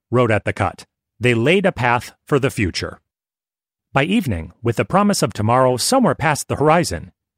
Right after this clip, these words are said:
even Trump could feel his grip loosening. The smokescreen of conservative cable news was dissipating. The resignation of Attorney General Jeff Sessions, again, sent right-wing media into P R mode.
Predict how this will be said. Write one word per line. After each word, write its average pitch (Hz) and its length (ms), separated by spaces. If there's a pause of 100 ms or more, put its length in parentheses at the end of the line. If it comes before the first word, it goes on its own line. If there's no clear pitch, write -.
(140)
even 160 260
Trump 117 340
could 110 160
feel 120 200
his 110 180
grip 113 260
loosening. 87 520 (640)
The 78 80
smokescreen 131 680
of 107 100
conservative 151 640
cable 147 300
news 156 380 (180)
was 214 160
dissipating. 90 640 (560)
The 110 100
resignation 151 640
of 120 100
Attorney 185 360
General 143 380
Jeff 147 220
Sessions, 90 640
again, 123 400 (340)
sent 160 300
right-wing 147 540
media 139 280
into 95 300
P 180 220
R 143 140
mode. 82 360